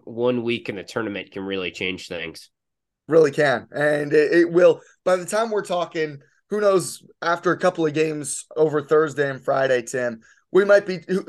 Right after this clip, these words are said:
Speaker 2: maybe Texas and Kansas State both win and the Big twelve is back, or they both lose and the Big twelve will be completely eviscerated. It, it could totally change depending on just a couple of games,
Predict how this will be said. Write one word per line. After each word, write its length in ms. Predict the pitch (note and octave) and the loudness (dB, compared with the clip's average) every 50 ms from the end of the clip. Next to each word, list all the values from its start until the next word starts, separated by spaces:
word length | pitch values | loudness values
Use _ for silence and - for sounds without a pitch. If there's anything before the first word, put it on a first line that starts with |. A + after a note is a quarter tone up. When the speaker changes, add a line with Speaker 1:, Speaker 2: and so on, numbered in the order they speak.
| F#3 D3+ | -6 -4
Speaker 2:
maybe 260 | D#3+ F3+ F#3+ F#3 F#3+ | -2 -2 -2 -2 -2
Texas 480 | D3+ - F#3 F3+ F3+ - F#3 F3+ - F3 | -4 -4 -4 -4 -4 -4 -6 -8 -8 -8
and 120 | E3 D#3 | -8 -8
Kansas 400 | - E3+ E3 E3 D#3+ D3 D#3 D3 | -4 -4 -4 -2 -4 -6 -8 -6
State 280 | - - E3+ D#3 C#3+ C#3 | -4 -4 -4 -4 -2 0
both 220 | E3 D#3+ D3 - | 0 0 0 0
win 160 | D3+ D#3+ D#3 | -2 -4 -4
and 100 | D3+ C#3+ | -4 -6
the 60 | C#3+ B2 | -6 -4
Big 180 | D3 D3+ C#3+ | -4 -6 -4
twelve 280 | - D#3 D#3 D3 C3+ C#3 | 0 2 2 2 2 0
is 100 | C3+ A#2 | -4 -6
back, 340 | B2 B2 A2+ F#2 F2 - - | -6 -6 -6 -6 -6 0 4
or 160 | G#3+ G#3+ G#3 | 4 4 6
they 160 | F#3+ G3 F#3 | 6 4 4
both 260 | D#3 F#3 F#3 F3 - | 4 2 0 -2 -2
lose 440 | E3 G#3 A#3 A3 F#3 F#3 F#3 F3+ - _ _ _ - _ - | -2 -2 -2 -2 -2 -4 -4 -6 -8 _ _ _ -10 _ -4
and 120 | G3+ F#3+ | -2 -2
the 40 | F#3 | 0
Big 220 | D#3 F#3 F3+ - | 0 0 0 0
twelve 340 | - - F#3 F3+ F3 E3 D3 | 2 4 6 6 6 6 4
will 100 | E3 E3 | 2 -2
be 140 | D#3+ E3 D#3+ | 0 -2 -4
completely 540 | - E3 D3+ C#3+ - F3 F#3+ - E3+ F3+ E3 | -6 -8 -10 -8 -6 -8 -8 -6 -2 0 0
eviscerated. 800 | D3+ B2 D#3 F#3 - - E3 D3 C#3+ C3+ C3 C3+ C3 B2 A2+ - - - - - _ _ _ _ - - - | 0 2 0 -2 -2 -2 -2 0 0 0 0 -2 -4 -6 -8 -12 -18 -20 -20 -20 _ _ _ _ -6 0 2
It, 160 | G3+ G3+ - | 4 4 4
it 180 | F#3+ F#3+ F3 - | 4 2 2 2
could 200 | F#3+ F#3 D#3 - | 0 0 0 0
totally 460 | - F#3 G3+ G#3+ G#3+ G3 F#3+ F#3 E3+ | 0 2 2 4 2 2 -2 -4 -4
change 540 | - - F#3+ F#3 F3 D#3 C3 A2 G#2 - - | -4 -2 -2 -2 0 -2 -4 -8 -10 -12 -10
depending 420 | D#3 - E3+ E3 E3 E3+ E3+ E3 | -8 -4 -2 0 0 0 0 2
on 120 | D#3+ D3+ | 0 0
just 200 | D3 E3+ E3 - | 0 -2 -4 -4
a 60 | D#3 - | -4 -6
couple 300 | - F#3 F3+ - E3 E3+ | -4 -6 -4 0 0 0
of 80 | D#3 C#3 | 2 2
games, 460 | D#3+ D#3 D#3+ D3+ C#3+ C#3+ C#3 C3+ | 0 0 0 -2 -4 -4 -6 -8